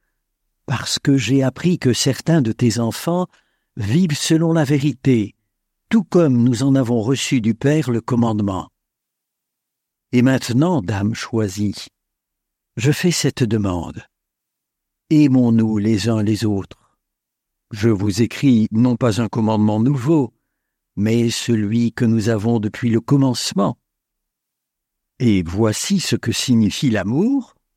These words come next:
que nous continuions à vivre selon ses commandements. Voici le commandement, tout comme vous l'avez entendu dès le commencement, vous devez continuer à vivre selon l'amour.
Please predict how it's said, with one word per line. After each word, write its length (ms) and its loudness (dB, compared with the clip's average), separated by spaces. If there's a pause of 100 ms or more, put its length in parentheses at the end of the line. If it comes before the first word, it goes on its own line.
(420)
que 120 0
nous 180 0
continuions 840 0
à 80 2
vivre 560 -2
selon 480 0
ses 200 0
commandements. 640 0 (1080)
Voici 640 0
le 120 0
commandement, 720 0 (520)
tout 140 -2
comme 280 2
vous 120 0
l'avez 340 2
entendu 600 0
dès 240 0
le 120 2
commencement, 800 -2 (840)
vous 220 0
devez 440 2
continuer 640 0
à 120 0
vivre 560 -2 (240)
selon 500 0
l'amour. 760 -2